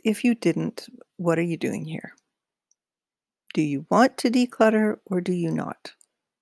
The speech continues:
Yes, I can be really school teacherish <laughs> sometimes. But seriously, you know, do you have appointments? Do you intend to keep them? If not,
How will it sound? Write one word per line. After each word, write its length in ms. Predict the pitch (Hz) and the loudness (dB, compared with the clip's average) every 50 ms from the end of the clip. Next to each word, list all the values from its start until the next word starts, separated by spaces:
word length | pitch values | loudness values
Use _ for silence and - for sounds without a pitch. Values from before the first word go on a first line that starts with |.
| _ _ _ _ _ _ _ _ _ _ _ _ _ _ _ _ _ _ _ _ _ _ _ _ _ _ _ _ - | _ _ _ _ _ _ _ _ _ _ _ _ _ _ _ _ _ _ _ _ _ _ _ _ _ _ _ _ 0
Yes, 260 | 160 - 160 - - | 0 0 0 -2 -4
I 140 | 170 165 170 | -4 -4 -4
can 220 | - - 190 180 | -6 -6 -6 -6
be 200 | 170 - - 180 175 | -4 -4 -6 -6 -6
really 520 | - - 190 190 - - 220 208 - - _ _ _ - _ | -4 -4 -2 -2 0 -2 -2 -4 -6 -12 _ _ _ -20 _
school 600 | _ - - - - - - _ - 165 160 156 | _ -12 -8 -4 -4 -4 -2 _ 2 4 4 4
teacherish 680 | 156 - - - - - - - 160 151 - 170 - - | 2 -2 -6 -8 -8 -8 -4 -2 -2 0 0 0 -2 -2
<laughs> 60 | - | 2
sometimes. 920 | - 214 240 214 262 - - - 220 - - 220 208 - - - - - - - - - _ _ _ _ _ _ _ _ _ _ _ - - - - - - - - _ - | 4 4 4 6 4 4 4 2 2 4 2 0 0 0 -4 -8 -8 -8 -10 -12 -14 -14 _ _ _ _ _ _ _ _ _ _ _ -20 -16 -14 -12 -12 -12 -12 -6 _ 6
But 320 | 226 226 202 - - - | 6 6 6 4 0 -4
seriously, 760 | - - 220 254 285 262 240 214 - - - - - 170 - _ - | -2 2 4 6 6 6 6 4 4 2 0 0 0 0 -6 _ -2
you 120 | - 170 | 0 0
know, 200 | 170 170 175 196 - - | 2 2 0 -2 -4 -6
do 80 | - 190 | -6 -6
you 80 | 170 | -6
have 240 | 156 - 196 190 175 | -4 -4 -4 0 0
appointments? 720 | 214 208 - - 240 262 - 349 330 339 - - - - - _ _ _ _ - | 0 0 2 2 2 2 2 0 -4 -4 -6 -12 -12 -14 -16 _ _ _ _ -8
Do 80 | - 170 | -4 -4
you 140 | 151 151 156 | -2 -2 -2
intend 380 | 156 156 - - 208 208 196 | -4 -4 -4 -4 -4 -4 -4
to 60 | - | -4
keep 300 | - - - 190 - - | -6 -4 -4 -4 -2 0
them? 240 | - 226 247 269 269 - _ _ _ _ _ _ _ _ _ _ _ _ _ _ _ _ - _ _ - | 0 0 2 0 -2 -6 _ _ _ _ _ _ _ _ _ _ _ _ _ _ _ _ -20 _ _ 2
If 240 | - 214 214 202 - | 4 6 6 6 6
not, 480 | 190 175 202 226 220 190 214 240 - | 4 6 6 8 8 8 6 4 2